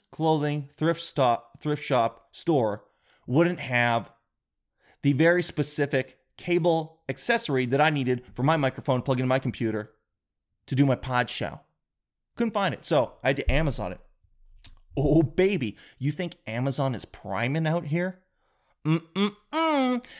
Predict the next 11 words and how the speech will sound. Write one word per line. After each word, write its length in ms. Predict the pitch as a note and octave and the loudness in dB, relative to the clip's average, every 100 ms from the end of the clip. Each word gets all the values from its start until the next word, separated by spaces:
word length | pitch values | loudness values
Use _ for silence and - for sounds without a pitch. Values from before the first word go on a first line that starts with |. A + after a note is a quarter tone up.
| - | -8
And 120 | - | 0
all 220 | D3+ A#3 A#3 | 4 4 4
y'all 540 | E3 B2+ A#2+ C#3 - _ | 4 6 4 2 -4 _
living 280 | B2 C#3+ F#3+ | 2 2 2
in 100 | G#3 | -2
cities, 460 | - C3+ A#2+ A#2+ - | 0 0 0 -2 0
living 260 | C3+ D#3 | 2 2
in 100 | G3+ | 0
Switzerland, 580 | G#3+ C#3+ B2 A2+ G2+ C3 - _ _ _ _ _ _ _ _ _ | -4 -4 -4 -4 -4 -6 -10 _ _ _ _ _ _ _ _ _
burning 380 | - C3+ F#3 G#3 | -2 2 2 0
trees, 540 | - C#3 A#2 A#2+ - | -2 -2 0 -2 -6